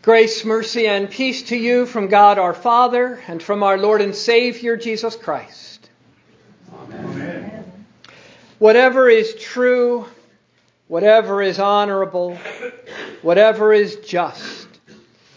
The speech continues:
Speaker 1: whatever is pure, whatever is lovely, whatever is commendable, if there is any excellence,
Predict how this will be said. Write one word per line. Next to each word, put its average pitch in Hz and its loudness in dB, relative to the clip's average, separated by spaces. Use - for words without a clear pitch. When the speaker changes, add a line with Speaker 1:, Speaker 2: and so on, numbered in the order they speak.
Speaker 1:
whatever 214 4
is 190 2
pure, 208 -4
whatever 214 4
is 175 0
lovely, 143 -2
whatever 226 4
is 220 4
commendable, 190 -6
if 180 -8
there 214 6
is 202 2
any 233 4
excellence, 175 -4